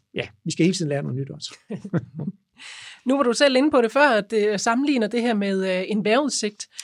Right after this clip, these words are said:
Speaker 1: Ja.
Speaker 2: Øh, så, øh, hvis, øh, du får lov til lige at lave vejrudsigten for,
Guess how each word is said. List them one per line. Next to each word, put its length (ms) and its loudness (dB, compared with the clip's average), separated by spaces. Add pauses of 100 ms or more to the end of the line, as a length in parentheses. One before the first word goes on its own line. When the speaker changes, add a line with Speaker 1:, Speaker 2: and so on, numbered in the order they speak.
(280)
Speaker 1:
Ja. 340 4
Speaker 2:
Øh, 60 0
så, 320 4
øh, 260 2
hvis, 280 -4
øh, 300 0
du 80 -6
får 100 -4
lov 180 2
til 120 -8
lige 100 -6
at 60 -2
lave 220 0
vejrudsigten 520 -2
for, 320 0